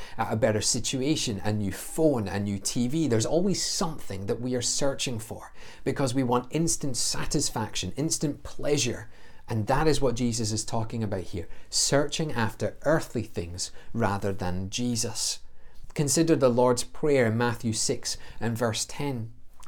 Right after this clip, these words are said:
"Your kingdom come, your will be done on earth as it is in heaven. Give us this day our daily bread."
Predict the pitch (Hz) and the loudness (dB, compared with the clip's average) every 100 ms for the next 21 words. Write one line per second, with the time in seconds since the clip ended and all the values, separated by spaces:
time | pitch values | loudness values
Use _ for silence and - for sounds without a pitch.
0 | - - 135 135 - 151 143 123 110 - | -6 2 4 4 2 0 2 2 0 -2
1 | 104 95 - - - 127 147 147 139 117 | -2 -4 -10 -8 0 4 6 8 6 6
2 | 113 117 110 110 113 117 127 127 98 - | 2 2 2 2 0 2 2 2 0 -2
3 | 120 113 117 113 120 110 113 107 98 - | 0 2 2 2 0 0 -2 -2 -4 -8
4 | - - 131 117 143 156 151 - 120 - | -10 -6 -4 2 4 4 2 2 0 0
5 | 120 110 92 95 - - - 113 110 110 | 0 0 0 -4 -4 -4 -2 0 0 0
6 | 104 107 110 110 139 127 104 - | 0 2 0 2 0 0 -4 -8